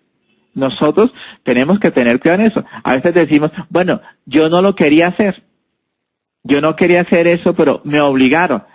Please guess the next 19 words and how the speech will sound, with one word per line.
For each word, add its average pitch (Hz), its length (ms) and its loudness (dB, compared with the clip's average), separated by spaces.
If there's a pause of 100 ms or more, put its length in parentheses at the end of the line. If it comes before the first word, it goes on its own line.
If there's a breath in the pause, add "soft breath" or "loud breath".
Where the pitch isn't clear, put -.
(160 soft breath)
Es 123 140 -4
decir, 180 140 -4 (260 soft breath)
te 104 100 -8
has 90 140 -12
prestado, 104 640 -6 (260)
¿eh? 247 100 -8 (340)
De - 140 -4
pronto 117 320 -2
tu 151 140 0
idea 123 260 2
no 151 180 0
era 160 280 -2 (300 soft breath)
personal, 123 720 -4 (320)
te, - 100 -6
alguien 123 320 0
influyó 139 400 0
en 139 140 -4
ti, 196 160 2 (260 loud breath)
pero 113 260 -2